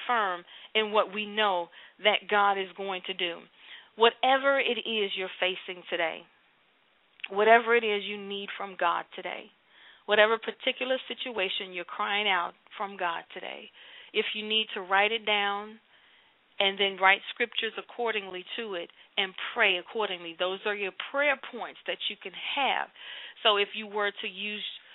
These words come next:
um, sickness, you can find, um, healing scriptures, and you put that with the sickness or the diagnosis that you've gotten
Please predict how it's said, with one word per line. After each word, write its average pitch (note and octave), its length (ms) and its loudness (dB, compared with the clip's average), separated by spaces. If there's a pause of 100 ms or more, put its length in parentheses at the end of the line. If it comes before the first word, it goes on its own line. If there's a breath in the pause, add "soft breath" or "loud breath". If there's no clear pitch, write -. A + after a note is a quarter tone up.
(200 loud breath)
um, F3+ 400 0 (320)
sickness, F3+ 480 0 (320 loud breath)
you A3+ 160 0
can G#3 160 -2 (160)
find, G#3 400 2 (140)
um, F3+ 180 -4 (200)
healing E4 440 2
scriptures, - 480 -8 (460 loud breath)
and G#3 180 0
you G#3+ 80 -4
put - 320 -2
that A3 240 2
with A#3+ 160 -4
the A3+ 80 -6 (160)
sickness G#3+ 360 -6
or F#3+ 80 -8
the F#3+ 120 -6
diagnosis G#3 720 2
that F#3+ 160 -4
you've F#3+ 160 -12
gotten F#3+ 320 2